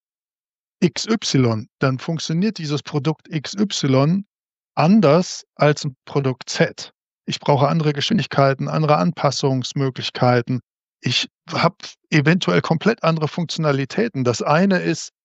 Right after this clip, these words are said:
reglementiert und hat eine Aufsichtsbehörde, die drauf guckt. Da brauche ich Regeln, die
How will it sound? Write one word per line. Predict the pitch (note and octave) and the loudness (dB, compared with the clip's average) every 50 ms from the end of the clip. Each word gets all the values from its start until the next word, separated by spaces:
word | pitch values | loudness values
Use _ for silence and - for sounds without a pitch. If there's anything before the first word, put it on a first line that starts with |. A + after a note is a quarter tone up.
| _ _ - | _ _ -8
reglementiert | - C#3+ E3 E3 F3 E3+ E3 D#3 D3 - - - F#3+ A3 A#3+ A#3 - - - - - | -6 -4 -2 0 2 2 2 2 0 -2 -4 -2 0 2 2 2 2 0 -6 -12 -4
und | - E3+ D#3+ D#3 - - - C#3 | 0 0 0 0 0 -4 -6 -4
hat | C#3 B2+ D3+ D#3+ - - - | 0 0 0 0 0 -2 -2
eine | D#3 D3 C#3+ C#3+ C#3+ C#3+ E3 | 0 2 4 4 2 4 4
Aufsichtsbehörde, | G3 A3 - - - E3 - - - - - C#3+ D3+ D3+ D3+ D3+ D3+ D3+ D3 C#3+ C#3+ | 2 2 2 0 -4 -4 -4 -6 -6 -4 -2 0 0 2 2 2 4 4 4 4 2
die | C3 - D3+ D3 D3 D3 C#3+ C#3+ C#3+ C#3 | 0 -4 -8 -8 -6 -6 -6 -6 -6 -8
drauf | D3 - D3 - C#3+ D3+ - - | -4 -2 2 2 2 2 0 -2
guckt. | - - D3 C3+ - - - - - - _ _ _ _ _ _ _ | -4 -4 -4 -4 -4 -8 -12 -12 -14 -14 _ _ _ _ _ _ _
Da | - D#3 D3+ | 0 0 2
brauche | C#3 C#3+ D3 D#3 D3+ - D#3+ D3+ | 2 2 2 2 2 0 -2 -4
ich | C#3+ - - - - | -4 -4 -8 -10 -8
Regeln, | E3 C#3+ C3 - C#3+ D3 D3+ C#3 C#3+ C#3+ C#3 C#3 C#3 C3+ C3+ C3+ C3 | -6 -6 -4 0 0 0 2 2 4 4 4 4 2 2 0 -2 -2
die | A#2+ C3 C3+ C3 C3+ C3 C3 C3 B2 | -2 -2 -2 0 0 0 0 0 0